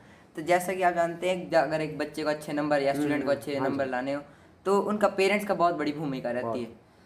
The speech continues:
Speaker 1: तो उस पेरेंट्स को क्या करना चाहिए उस समय में अपने बच्चों के बोर्ड्स के, जब एक दो महीने रह गए, आप जानते हैं अभी बोर्ड्स के लिए, तो उनको
Speaker 2: हाँ,
Speaker 1: क्या करना चाहिए उस समय?
Speaker 2: पेरेंट्स को बच्चों को मोटिवेट करते रहना चाहिए, डांटना नहीं चाहिए बिल्कुल,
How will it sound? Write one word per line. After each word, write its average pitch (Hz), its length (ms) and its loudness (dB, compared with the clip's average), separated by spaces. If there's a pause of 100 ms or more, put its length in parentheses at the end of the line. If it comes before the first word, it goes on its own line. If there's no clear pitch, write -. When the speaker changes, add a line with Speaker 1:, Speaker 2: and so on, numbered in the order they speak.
(160)
Speaker 1:
तो 190 100 -2
उस 208 220 -2
पेरेंट्स 226 320 2
को 214 100 -2
क्या 185 180 4
करना 160 260 2
चाहिए 160 180 -2
उस 156 100 -8
समय 147 180 -4
में 143 80 -4
अपने 139 200 -6
बच्चों 139 300 -6
के 135 80 -4
बोर्ड्स 156 320 2
के, 156 100 -2
जब 147 120 0
एक 160 240 0
दो 175 80 0
महीने 143 200 2
रह 135 120 4
गए, 139 100 0
आप 135 140 2
जानते 131 340 0
हैं 139 60 0
अभी 123 140 -4
बोर्ड्स 120 180 -6
के 127 100 -12
लिए, 127 80 -8
तो 139 100 -6
उनको 156 120 -2
Speaker 2:
हाँ, 156 100 -6
Speaker 1:
क्या 151 140 0
करना 123 240 -4
चाहिए 117 160 -12
उस - 60 -6
समय? 160 80 6
Speaker 2:
पेरेंट्स 196 360 2
को 196 480 0
बच्चों 160 340 0
को 170 120 2
मोटिवेट 156 600 -2
करते 147 260 -4
रहना 143 220 -2
चाहिए, 143 220 -6
डांटना 127 380 -4
नहीं 135 160 -4
चाहिए 135 200 -8
बिल्कुल, 127 360 -8